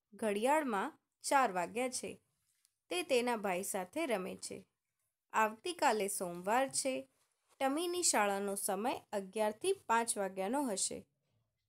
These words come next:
તે સવારે આઠ વાગે ઉઠશે. નાસ્તો કરીને દસ વાગે તે શાળાએ જવા નીકળશે. બે વાગે મોટી રિસેસમાં તે નાસ્તો કરશે. ચાર વાગે પી ટીના પિરિયડમાં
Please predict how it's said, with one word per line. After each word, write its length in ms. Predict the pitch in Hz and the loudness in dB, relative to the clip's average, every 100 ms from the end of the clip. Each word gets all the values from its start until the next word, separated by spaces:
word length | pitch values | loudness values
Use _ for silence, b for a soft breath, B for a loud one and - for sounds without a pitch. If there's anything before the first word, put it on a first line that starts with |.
| _ | _
તે 100 | 339 | -2
સવારે 640 | 370 254 214 233 269 - - | 2 4 4 4 2 -4 0
આઠ 300 | 220 240 247 | 0 2 0
વાગે 320 | 202 196 208 | -2 0 -6
ઉઠશે. 540 | - 214 - - 190 - _ _ _ _ _ _ _ _ _ _ _ _ 220 | -6 -4 -2 -4 -6 -14 _ _ _ _ _ _ _ _ _ _ _ _ 2
નાસ્તો 460 | 214 220 - 359 | 4 4 0 0
કરીને 400 | 311 233 226 247 | 0 2 0 0
દસ 320 | 208 196 202 | 2 2 2
વાગે 400 | 202 196 226 311 262 _ _ _ _ | 0 -2 -2 -4 -4 _ _ _ _
તે 100 | 349 | -2
શાળાએ 560 | 339 - 208 190 233 254 | 2 4 6 6 4 4
જવા 300 | 214 202 190 | 2 0 0
નીકળશે. 680 | 190 185 180 190 - - - _ _ _ _ _ | -2 -6 -6 -4 -4 -6 -12 _ _ _ _ _
બે 260 | 202 220 330 | -4 0 2
વાગે 560 | 339 220 202 208 269 - _ - | 4 4 2 -4 -6 -10 _ -6
મોટી 500 | 226 233 240 359 320 | -2 0 -2 -4 -2
રિસેસમાં 680 | 233 - 233 226 262 262 | -2 -2 0 0 0 0
તે 140 | 247 196 | 0 -2
નાસ્તો 460 | 180 180 - 262 | -2 -4 -2 -2
કરશે. 540 | 262 240 226 233 233 - _ _ _ _ - | 0 -2 -4 -6 -10 -14 _ _ _ _ 2
ચાર 280 | 302 311 339 | 8 8 8
વાગે 340 | 254 233 262 | 4 2 -4
પી 220 | 269 220 | -4 -6
ટીના 320 | 196 214 208 196 | -4 -2 -2 -2
પિરિયડમાં 680 | 196 185 233 277 277 202 | -2 0 2 2 0 -2